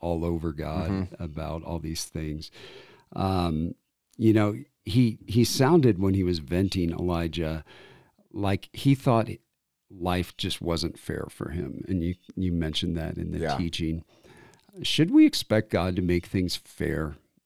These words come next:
Speaker 1: in our lives? That word fair, you know, is that something we should expect in life?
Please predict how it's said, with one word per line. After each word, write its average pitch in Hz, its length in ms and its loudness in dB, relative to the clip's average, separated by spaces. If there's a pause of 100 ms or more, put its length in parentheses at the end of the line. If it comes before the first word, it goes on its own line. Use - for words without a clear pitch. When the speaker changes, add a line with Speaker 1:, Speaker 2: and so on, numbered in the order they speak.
Speaker 1:
in 90 100 -4
our 82 120 -2
lives? 78 580 -6
That 95 160 -2
word 110 220 4
fair, - 680 -6 (340)
you 90 220 -4
know, 82 260 -6
is 104 360 -4
that 117 360 -2 (160)
something 123 440 -2
we 98 100 0
should 92 240 -4
expect - 500 -6
in 87 160 0
life? 85 340 -4